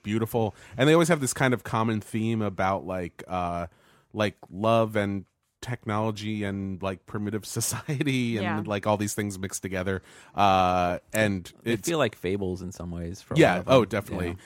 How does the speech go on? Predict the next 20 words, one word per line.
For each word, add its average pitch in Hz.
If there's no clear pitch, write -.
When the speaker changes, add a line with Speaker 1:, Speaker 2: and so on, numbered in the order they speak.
Speaker 1:
Like, 110
yeah, 98
they, 98
she's, 95
like, 95
almost 90
like, 85
yeah, 80
like, 82
it's 85
like 95
a 92
modern 85
Aesop 78
or 76
Speaker 3:
Yeah. 92
Speaker 1:
something 113
<laughs> -
like 127
that. 95